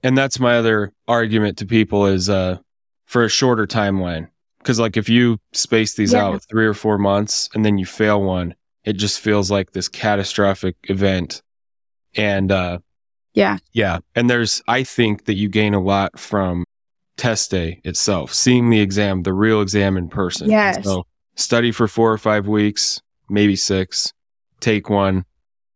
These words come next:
Speaker 2: Yeah.
Speaker 1: And I mean, yeah, it sucks 'cause it's whatever, two fifty or something to repay or, uh, retake
Speaker 2: Yeah.
Speaker 1: an exam, but
Speaker 2: Yeah.
Speaker 1: it's, I don't know.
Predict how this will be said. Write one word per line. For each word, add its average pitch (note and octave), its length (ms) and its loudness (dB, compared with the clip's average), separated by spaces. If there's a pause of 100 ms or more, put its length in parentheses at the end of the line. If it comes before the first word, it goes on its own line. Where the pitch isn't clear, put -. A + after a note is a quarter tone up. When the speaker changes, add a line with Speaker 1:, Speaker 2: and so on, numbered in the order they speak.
Speaker 2:
Yeah. A3+ 200 2
Speaker 1:
And F#2 180 -4 (880)
I G#2+ 100 -2
mean, G2+ 220 0
yeah, F#2+ 200 0
it C2+ 60 -6
sucks - 540 0
'cause F#2+ 200 -4
it's - 280 -8
whatever, F2+ 360 0
two G2+ 360 0
fifty G2 480 0
or F#2 120 0 (140)
something F#2+ 380 -2
to F#2 80 0
repay F#2+ 500 2
or, F2+ 200 -4
uh, D#2 180 -8 (260)
retake G#2 440 0
Speaker 2:
Yeah. G#2 60 -12 (100)
Speaker 1:
an G2+ 80 -2
exam, G2+ 460 0
but F2 280 -2 (1000)
Speaker 2:
Yeah. G3+ 220 2
Speaker 1:
it's, - 400 -4 (460)
I G2 140 -2
don't E2+ 100 -6
know. B1 180 -10